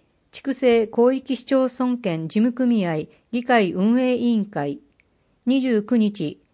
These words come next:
第一回筑西市議会臨時会。三十日第二回筑西広域市町村圏事務組合議会臨時会。八月六日第一回下妻地方広域事務組合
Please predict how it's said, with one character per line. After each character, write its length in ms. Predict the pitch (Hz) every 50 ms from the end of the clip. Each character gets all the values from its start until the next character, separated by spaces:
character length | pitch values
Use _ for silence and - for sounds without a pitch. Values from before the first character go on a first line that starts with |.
| _ -
第 320 | 214 254 262 247 208 202
一 60 | 202 202 - -
回 360 | - 214 196 165 160 - - -
筑 220 | - - - 262
西 260 | 247 247 - 254 254 247
市 160 | 240 - 240
議 140 | 220 247 240
会 300 | - 202 180 165 165 151
臨 180 | 185 214 233
時 140 | 240 240 240
会。 320 | - - 156 143 147 - - _ _ _ _ _ _ _ _ -
三 180 | 226 240 254 262
十 220 | 240 269 269 262
日 420 | 233 202 180 - - 156 151 - _ _ _ _ _ -
第 280 | 202 233 254 254 233
二 120 | 202 196 190
回 380 | - 233 220 208 175 156 143 - _ _ _ _ _ _ _
筑 80 | - 285
西 300 | 285 - 254 233 233 226
広 280 | 226 - 233 240 254
域 220 | 269 262 - 277 247
市 60 | -
町 240 | - 269 269 262 254
村 280 | 262 - 247 247 240
圏 360 | 226 - 175 160 160 165 175 170
事 100 | 175 220
務 140 | 247 262
組 340 | 240 269 269 247 240 214 185
合 240 | 170 156 151 156 - -
議 160 | 180 180 240
会 280 | 240 - 254 226 180 165
臨 220 | 151 175 196 220 233
時 140 | 220 226 208
会。 320 | - 175 147 139 143 - _ _ _ _ _ _ _ _ _ _ _ _
八 300 | - - 190 - - 269
月 480 | 254 247 240 240 - 220 214 208 - - _
六 260 | - 180 202 233 233
日 260 | 240 - 202 185 185 - _ _ _ _ _ -
第 400 | 202 190 226 254 262 247 208 214
一 160 | 208 208 -
回 380 | - - 214 202 175 147 - - _
下 320 | - - - 214 226 254
妻 260 | 254 - 247 240 233 226
地 160 | 233 - 220
方 240 | 214 - 285 269 240
広 300 | 247 - 233 233 240 247
域 240 | 240 240 233 226
事 80 | 196 202
務 100 | 220 247
組 320 | 240 247 262 247 247 247 240
合 260 | 202 170 156 151 147